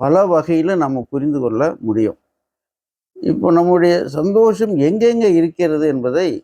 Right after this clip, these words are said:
நமது முன்னோர்கள் கூறியிருக்கிறார்கள். ஐந்து கோஷங்கள்,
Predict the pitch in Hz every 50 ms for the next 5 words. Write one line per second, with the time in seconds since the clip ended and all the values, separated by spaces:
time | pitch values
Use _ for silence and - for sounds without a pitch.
0 | _ _ _ _ _ - 131 123 123 120 113 120 117 113 110 - - - _ _
1 | _ - 139 143 160 180 175 156 135 160 175 170 - _ 151 160 151 147 139 120
2 | 110 - - 113 110 - - - - - _ _ _ _ _ _ _ _ _ _
3 | _ _ _ 135 139 156 196 220 233 240 240 220 226 208 - - 156 156 160 156
4 | - 170 156 143 127 107 -